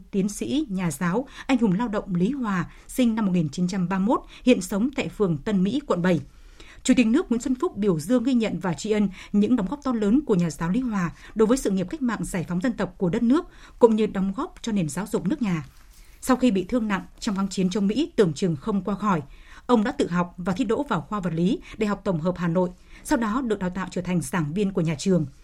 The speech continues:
Ông nguyên là bí thư đảng ủy khối các trường đại học cao đẳng, trung cấp chuyên nghiệp, nguyên hiệu trưởng trường Đại học Tổng hợp Thành phố Hồ Chí Minh từ năm một nghìn chín trăm bảy mươi bảy đến năm một nghìn chín trăm chín mươi.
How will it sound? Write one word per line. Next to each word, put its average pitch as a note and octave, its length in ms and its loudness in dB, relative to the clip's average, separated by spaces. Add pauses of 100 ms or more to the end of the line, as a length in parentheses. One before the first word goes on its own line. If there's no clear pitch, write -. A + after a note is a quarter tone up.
(360)
Ông D4 220 6
nguyên A#3+ 280 4
là F3+ 200 -2
bí G3+ 140 2
thư C4 140 -2
đảng F3+ 180 -2
ủy F#3 200 2
khối - 180 -2
các D#4 140 -2
trường F3+ 200 0
đại D#3+ 100 -4
học E3 260 -8
cao G#3 140 -4
đẳng, F3 200 -2 (160)
trung G3 220 -2
cấp C#4+ 160 -4
chuyên F#3+ 200 -2
nghiệp, F3+ 140 0 (380)
nguyên C#4 220 6
hiệu A#3 200 0
trưởng F3 300 2 (200)
trường A3+ 140 0
Đại G3+ 80 -2
học G3 160 -4
Tổng F3 180 2
hợp F3+ 200 0
Thành F3 120 -4
phố C4 100 -4
Hồ A3 200 0
Chí A3+ 120 -2
Minh G#3 220 4 (260)
từ A3+ 160 6
năm C4 160 4
một A#3 80 4
nghìn F#3 160 2
chín G3 200 -4
trăm G#3+ 160 -2
bảy F3+ 100 0
mươi E3 60 -2
bảy F3+ 260 0
đến F#3 260 2
năm A#3+ 100 2
một F#3 100 2
nghìn D#3+ 160 0
chín F3+ 200 -2
trăm F#3+ 180 -2
chín F#3 160 2
mươi. G#3 240 6